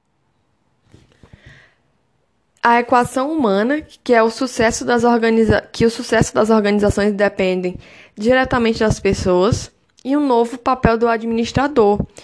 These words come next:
que deve saber se comunicar, liderar, motivar e conduzir pessoas. O gerente autocrático e impositivo deve dar lugar a um líder comprometido com sua equipe.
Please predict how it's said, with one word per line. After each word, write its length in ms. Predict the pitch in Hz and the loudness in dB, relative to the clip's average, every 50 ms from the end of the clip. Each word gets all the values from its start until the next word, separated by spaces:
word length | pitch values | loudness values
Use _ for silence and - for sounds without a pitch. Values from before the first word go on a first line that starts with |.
| - - - _ | -20 -20 -20 _
que 100 | - 247 | -10 -8
deve 300 | 214 202 226 226 220 247 | -4 -2 0 0 0 -2
saber 420 | 247 - 254 233 202 190 190 196 196 | -4 -2 -2 -2 0 0 -2 -2 -4
se 140 | - 226 | -6 -10
comunicar, 840 | - - 226 226 220 214 202 196 196 - - - 196 185 214 226 226 | -6 -4 -4 -2 -2 -2 -4 -6 -6 -8 -6 -4 -2 -2 -2 -2 -2
liderar, 580 | 214 220 208 202 196 185 185 185 185 196 220 | -4 -4 -2 -2 0 0 2 0 0 -2 -2
motivar 800 | 214 202 208 214 214 214 - 208 196 185 196 180 175 180 190 - - - - - - - _ - | -4 -2 0 -2 -2 -2 -4 -6 -6 -4 -2 0 0 0 -2 -6 -12 -20 -20 -20 -20 -20 _ -12
e 80 | 240 233 | -10 -4
conduzir 580 | - 262 262 254 269 269 233 - 233 233 233 233 | -2 -2 0 0 0 -2 0 0 0 0 0 0
pessoas. 760 | - 262 269 262 - - 185 170 170 170 170 - - - _ _ _ _ _ _ - _ _ _ _ - | 0 -2 -2 -2 -2 -4 -2 -2 -2 -4 -6 -10 -16 -20 _ _ _ _ _ _ -20 _ _ _ _ -2
O 40 | 214 | 2
gerente 400 | 208 220 208 208 226 262 254 285 | 4 4 4 4 4 2 2 2
autocrático 680 | 269 262 254 240 214 202 - 214 202 214 247 247 - - | 0 2 2 0 0 0 2 2 2 2 2 0 -2 -2
e 40 | 240 | -2
impositivo 720 | 240 226 208 202 190 185 - - - 196 208 226 214 208 | 0 0 0 0 0 -2 -4 -4 -2 0 0 0 0 0
deve 240 | 190 196 196 214 208 | 2 2 2 2 4
dar 140 | 202 196 190 | 2 2 2
lugar 300 | 185 185 180 185 190 190 | 2 4 4 2 2 4
a 60 | 190 | 2
um 100 | 208 202 | 2 2
líder 300 | 196 190 185 185 190 - | 2 2 2 2 0 0
comprometido 680 | - 214 233 233 262 254 247 247 247 - 233 226 - | 0 -2 -2 0 0 0 0 0 0 0 -2 -2 -2
com 140 | - 214 214 | -2 -4 -2
sua 160 | - 226 214 | 0 0 0
equipe. 480 | 262 - - - - 95 - - - | 0 0 0 0 0 0 0 -4 -10